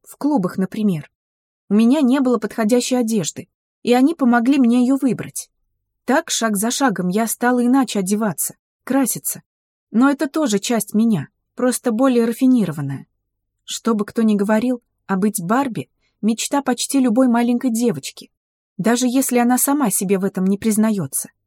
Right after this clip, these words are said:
Просто потому, что это тоже интересно, даже если не на всю жизнь. Наверное, главное, о чём я жалею в итоге,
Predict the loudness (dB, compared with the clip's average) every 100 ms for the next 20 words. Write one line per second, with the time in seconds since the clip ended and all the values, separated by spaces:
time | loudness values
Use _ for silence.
0 | _ _ _ _ _ _ -2 -2 0 -4
1 | -4 0 0 0 0 0 0 -2 -2 0
2 | 0 2 0 0 -2 -8 -16 _ _ _
3 | _ -8 0 2 2 0 0 2 4 2
4 | 0 -2 -2 0 -2 -4 -12 _ _ _
5 | _ _ _ _ _ _ _ -2 0 2
6 | 0 0 -2 -6 _ _ -6 0 2 2
7 | 0 -2 -2 -4 0 0 2 0 0 0
8 | 0 -2 -2 -4 -6 -10